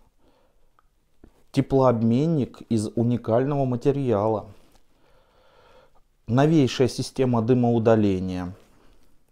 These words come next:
встроенный комнатный термостат. Даже если что-то с данным котлом у вас случится, запчасти вы всегда можете приобрести по низкой цене,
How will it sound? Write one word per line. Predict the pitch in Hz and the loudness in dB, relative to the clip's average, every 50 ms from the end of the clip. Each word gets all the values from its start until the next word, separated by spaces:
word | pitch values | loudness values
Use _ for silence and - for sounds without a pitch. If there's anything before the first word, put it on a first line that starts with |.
| _ _ _ _ _ - - - | _ _ _ _ _ -18 -16 -16
встроенный | - - - - - 117 123 135 151 156 147 156 151 139 | -14 -14 -8 -2 0 4 6 6 6 6 4 0 -2 -2
комнатный | - - 135 139 143 143 139 127 - 139 135 127 | 0 2 2 2 2 0 -4 -4 -4 -4 -4 -2
термостат. | - 131 131 139 143 139 131 - - - 175 143 107 - - - - - - _ _ _ _ _ _ _ _ _ - - _ _ _ _ _ _ _ _ _ _ _ _ _ _ _ _ _ _ _ _ _ - - - _ _ - - - _ _ - _ _ _ _ _ _ _ _ _ _ _ _ | -2 -2 -2 -2 -4 -4 -6 -8 -4 -2 -2 -2 -2 -4 -8 -16 -20 -20 -20 _ _ _ _ _ _ _ _ _ -20 -20 _ _ _ _ _ _ _ _ _ _ _ _ _ _ _ _ _ _ _ _ _ -20 -20 -20 _ _ -20 -20 -20 _ _ -20 _ _ _ _ _ _ _ _ _ _ _ _
Даже | - 110 104 123 139 143 139 147 | -8 0 2 4 4 4 4 2
если | 147 147 143 - - 127 | 0 0 -2 -4 -6 -8
что-то | - - - 151 151 151 147 113 107 - - - - - - | -8 -2 2 4 4 4 4 0 -2 -2 -4 -8 -18 -16 -10
с | - 113 107 101 | -6 -6 -2 2
данным | - 131 135 135 127 117 113 | 4 4 4 4 2 -2 -2
котлом | 101 117 113 - - 127 123 123 | -2 -4 -4 -2 -2 -2 -2 0
у | 113 110 | 0 0
вас | 117 120 117 | -2 -2 -4
случится, | - - 104 104 - - 131 139 151 - - 101 - | -6 -8 -10 -8 -8 -6 -6 -6 -6 -8 -12 -14 -12
запчасти | - 90 98 - - - 123 139 139 - - 92 | -10 -10 -12 -8 -4 -2 -2 -2 -2 -4 -10 -10
вы | 98 95 | -10 -10
всегда | 90 - - 92 98 101 113 | -10 -10 -10 -8 -4 -4 -2
можете | 120 117 110 104 - - - - | -2 -2 -4 -6 -8 -10 -14 -12
приобрести | - 95 95 95 95 98 101 - - - 117 | -10 -8 -8 -8 -6 -6 -8 -8 -8 -10 -8
по | - - | -4 -4
низкой | 101 101 120 127 - - - 98 | -4 -2 -2 -4 -4 -6 -8 -10
цене, | - - - 101 95 98 117 139 143 | -8 -8 -10 -8 -6 -6 -6 -8 -10